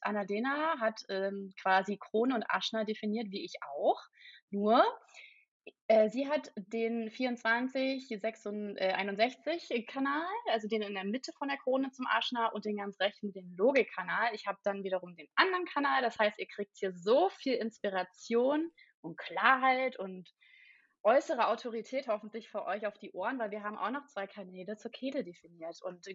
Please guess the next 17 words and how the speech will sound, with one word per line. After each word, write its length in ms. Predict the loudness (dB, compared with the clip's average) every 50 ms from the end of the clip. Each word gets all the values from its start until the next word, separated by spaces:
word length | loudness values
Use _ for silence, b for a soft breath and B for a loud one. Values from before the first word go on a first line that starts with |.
| 0
generell 420 | 2 4 4 4 6 8 8 6 6
sind 160 | 4 0 0
wir 80 | 0 0
sehr 160 | 2 2 2
definiert 460 | 2 0 0 0 0 0 0 -2 -4
zusammen. 380 | -6 -10 -10 -8 -8 -6 -6 -6
Also 220 | -8 -8 -10 -10 -16
freut 400 | -12 2 4 6 6 6 6 4
euch 320 | 4 6 6 4 4 0 -2
auf 160 | -4 -4 0
ganz 320 | 0 2 2 2 -2 -4
viel 160 | _ -4 -4
geballte 840 | -4 -6 -4 0 0 2 2 0 0 -2 -4 -2 0 2 2 2 0 -4 -6 _ _ _ _ _ _ B B B B B B
Annalena 760 | -2 0 2 4 4 2 2 2 0 0 2 2 2 2 2
und 180 | 0 -2 -6 -6
Marie 260 | -6 -4 -4 -4 -6
Power. 480 | -6 -10 -8 -6 -4 -4 -4 -6 -8